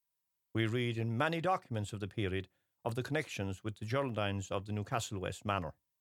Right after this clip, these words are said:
Milo Bunzon, who was a juror of the Newcastle West Manor.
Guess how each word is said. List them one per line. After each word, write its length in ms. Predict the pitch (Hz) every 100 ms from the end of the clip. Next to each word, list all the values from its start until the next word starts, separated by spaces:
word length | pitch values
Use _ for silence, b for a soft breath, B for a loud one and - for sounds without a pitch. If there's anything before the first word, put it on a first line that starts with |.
| _ _ _ _ _ _ _ _
Milo 380 | 110 143 127 120
Bunzon, 420 | 113 156 120 76 71 _ _ _ -
who 60 | 120
was 160 | 107
a 40 | 120
juror 520 | 110 139 104 85 - _ _ -
of 100 | 101
the 60 | 104
Newcastle 420 | 104 - 95 92
West 180 | 87 -
Manor. 280 | 101 76